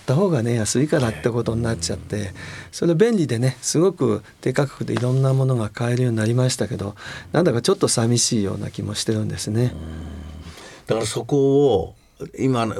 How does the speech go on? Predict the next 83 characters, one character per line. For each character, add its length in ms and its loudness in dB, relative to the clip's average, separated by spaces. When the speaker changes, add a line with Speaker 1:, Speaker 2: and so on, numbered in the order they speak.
Speaker 2:
ま 160 2
さ 160 2
に 100 6
今、 280 4
現 360 2
時 120 0
点 120 2
で 60 4
山 160 4
梨 160 0
さ 120 0
ん 40 0
が 60 0
な 120 0
さ 120 0
れ 80 0
て 100 -6
る 80 -6
仕 140 -6
事 220 -6
っ 20 -10
て 120 -6
の 120 -4
は、 100 -8
下 200 0
手 80 -2
し 20 -4
た 120 -2
ら 180 -2
何 280 4
百 180 4
年 160 4
も 100 6
持 120 4
っ 60 -2
ち 160 2
ゃ 40 4
う 60 4
よ 140 2
う 40 0
な 80 0
仕 160 -2
事 200 0
を 20 2
し 80 -6
て 80 0
る 80 2
わ 80 0
け 60 -4
で 80 -4
し 100 0
ょ？ 180 4
Speaker 1:
<laughs> 40 -2
Speaker 2:
現 200 2
在、 100 2
う、 140 2
う、 400 0
う、 60 -2
お 160 4
売 60 4
り 80 2
し 80 -2
た 120 2
仏 260 0
壇 180 4
に 80 -2
し 40 -4
た 140 0
っ 40 -12
て、 360 0
Speaker 1:
そ 160 2
う 40 2
な 180 4
ん 40 2
で 60 0
す。 0 -
Speaker 2:
何 20 0
に 60 -2
し 60 -6
た 80 2
っ 20 2
て。 40 2
Speaker 1:
は 80 2